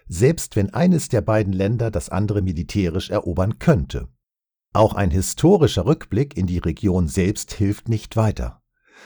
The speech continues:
Es gibt zwar zwei Anhaltspunkte.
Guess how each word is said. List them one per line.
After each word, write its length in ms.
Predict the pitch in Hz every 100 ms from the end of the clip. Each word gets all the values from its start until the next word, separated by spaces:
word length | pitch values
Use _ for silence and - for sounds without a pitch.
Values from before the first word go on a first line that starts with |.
| -
Es 160 | 101 -
gibt 240 | 123 127
zwar 320 | - 85 76 -
zwei 340 | - 85 82
Anhaltspunkte. 1000 | 87 107 82 - - 95 90 - 147